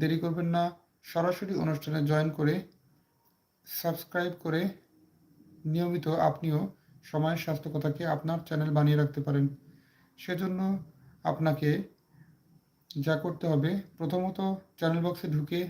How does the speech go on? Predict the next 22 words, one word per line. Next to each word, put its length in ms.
লাইভ 160
অনুষ্ঠানের 480
চ্যানেল 280
বক্সে 260
ঢুকে 220
সাবস্ক্রাইব 440
করে 140
পাশে 240
থাকা 160
বেল 140
আইকনে 260
ক্লিক 200
করতে 220
পারেন। 160
সবার 340
আগে, 180
সবার 300
প্রথমে 300
যে 140
কোনো 140
ভিডিও 240
আপডেট 220